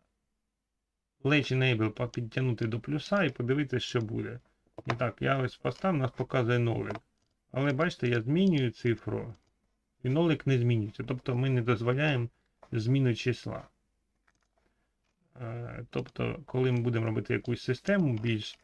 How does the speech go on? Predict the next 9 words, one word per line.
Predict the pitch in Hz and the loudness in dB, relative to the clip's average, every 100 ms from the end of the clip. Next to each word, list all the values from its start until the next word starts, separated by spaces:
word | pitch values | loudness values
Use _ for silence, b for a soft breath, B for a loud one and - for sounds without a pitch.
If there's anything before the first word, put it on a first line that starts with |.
| b b _ _ | b b _ _
складнішу, | 131 127 185 196 - | -2 2 2 2 0
то | 127 131 | -4 -2
таким | 120 120 - 131 | -4 -4 -4 -4
чином | 175 156 | -2 0
можна | 127 131 123 117 123 - _ _ _ | 2 0 0 -2 -2 -12 _ _ _
керувати, | 131 123 120 160 143 123 | 0 2 2 0 2 -2
м, | 117 135 123 120 107 | -2 -6 -10 -10 -6
дозволом | 127 135 160 123 123 113 110 120 120 | 0 4 4 4 2 2 0 -2 -4
зміни | 120 143 147 127 113 | 0 2 4 2 0